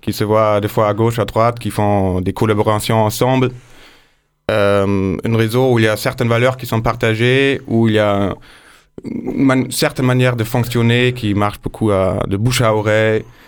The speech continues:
Il y a beaucoup de, de hasard. Il y a un partage d'une précarité entre, entre acteurs. Il y a une, euh, une, des valeurs de,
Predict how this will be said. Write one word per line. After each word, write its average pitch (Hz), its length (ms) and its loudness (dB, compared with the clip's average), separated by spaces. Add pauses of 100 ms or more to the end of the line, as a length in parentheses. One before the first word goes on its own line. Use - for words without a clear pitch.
(160)
Il - 40 0
y - 20 2
a - 20 -6
beaucoup 110 240 -4
de, 113 300 2
de 107 200 -2
hasard. 110 840 0 (320)
Il - 20 -6
y - 40 0
a 113 40 0
un - 20 -2
partage 120 440 -2
d'une 110 180 -2
précarité 120 680 -2
entre, 101 500 -2
entre 107 220 -2
acteurs. 110 520 -2 (680)
Il 104 80 -2
y - 20 2
a 104 120 2
une, 101 240 0
euh, 98 240 0
une, 87 1200 -2 (540)
des 113 100 0
valeurs 120 340 0
de, 110 420 0